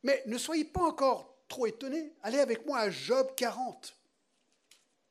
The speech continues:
C'est quand même incroyable. Job quarante, à partir du verset vingt. Alors, il y a un mot en hébreu qui s'app-, s'appelle le Léviathan. Vous avez déjà entendu parler de, de, de lui, le Léviathan.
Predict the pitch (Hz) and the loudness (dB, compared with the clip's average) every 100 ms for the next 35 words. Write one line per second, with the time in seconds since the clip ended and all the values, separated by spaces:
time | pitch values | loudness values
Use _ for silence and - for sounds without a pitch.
0 | _ _ _ _ - 175 185 196 - 170 | _ _ _ _ -16 -12 -4 -2 -2 -6
1 | 170 180 202 175 139 214 208 - 165 208 | -8 -4 -4 -4 -4 -4 -4 -6 0 0
2 | 233 156 - - - - 180 190 - 220 | 0 -6 -18 -20 -20 -16 -10 -8 -4 -4
3 | 175 170 185 - 175 127 160 233 - _ | -2 -4 -4 -4 -4 -2 -2 -4 -6 _
4 | _ _ _ _ _ _ _ _ _ _ | _ _ _ _ _ _ _ _ _ _
5 | _ _ _ - 165 175 180 180 170 196 | _ _ _ -8 -4 0 2 2 0 -4
6 | 254 269 - _ _ _ 151 170 170 233 | -4 -4 -8 _ _ _ -6 -4 -2 -4
7 | 233 170 - 170 - - 165 196 165 175 | -4 -10 -8 -10 -10 -10 -10 -8 -8 -6
8 | 190 156 175 175 - 165 139 143 151 156 | -8 -6 -10 -10 -14 -14 -14 -16 -14 -14
9 | 160 156 156 151 156 147 147 139 143 139 | -14 -12 -8 -6 -6 -6 -8 -8 -10 -8
10 | 147 196 175 156 165 135 156 151 175 220 | -8 -6 -6 -6 -6 -6 -10 -6 -4 -6